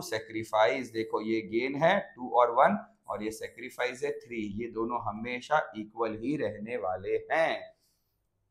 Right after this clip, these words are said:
So ये हो गया आपका सबसे basic about reconstruction। अब मजे की बात आती है कि सर इस sacrifice gain ratio का हम करेंगे क्या? तो भैया बड़े काम की चीज है ये। कैसे बड़े काम की चीज है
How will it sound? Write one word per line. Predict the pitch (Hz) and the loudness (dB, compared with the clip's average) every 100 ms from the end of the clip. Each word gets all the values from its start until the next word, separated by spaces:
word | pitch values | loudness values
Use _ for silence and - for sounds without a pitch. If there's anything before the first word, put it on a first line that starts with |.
| _ _ | _ _
So | - 101 | -4 0
ये | 110 | 8
हो | 165 156 143 | 10 10 12
गया | 156 | 12
आपका | 143 - 160 165 - - - _ - _ | 12 12 12 12 4 -8 -18 _ -20 _
सबसे | - 143 - - 208 | 4 6 6 10 10
basic | 131 120 117 151 - 110 | 12 6 6 2 2 6
about | 139 170 - | 6 6 0
reconstruction। | 104 127 123 104 - 104 - 123 95 - _ _ _ _ _ - - | -4 -4 -4 -8 -4 -6 -4 -6 -6 -12 _ _ _ _ _ -2 12
अब | 214 | 12
मजे | 180 139 135 | 12 8 6
की | - 117 | 6 4
बात | 107 104 107 | 6 6 4
आती | - 143 | 2 0
है | |
कि | 160 | 2
सर | 175 180 | 4 4
इस | - | 4
sacrifice | 147 127 135 151 - | 0 0 2 2 4
gain | 123 127 | 2 2
ratio | 117 - 123 | 0 -4 -6
का | 135 | 0
हम | 135 180 - | 0 0 -4
करेंगे | 113 113 113 107 | -2 0 -2 -4
क्या? | 107 104 | -8 -10
तो | 120 | -8
भैया | 104 139 | -2 0
बड़े | 120 113 120 | 0 0 0
काम | - - | 2 0
की | - 123 | -2 -20
चीज | 113 113 | -16 -10
है | 110 | -8
ये। | 98 98 _ _ _ - | -10 -14 _ _ _ -4
कैसे | - 151 | -2 2
बड़े | 151 147 151 | 6 10 10
काम | 151 156 | 8 4
की | 160 | 0
चीज | 151 151 | 4 6
है | 165 | 6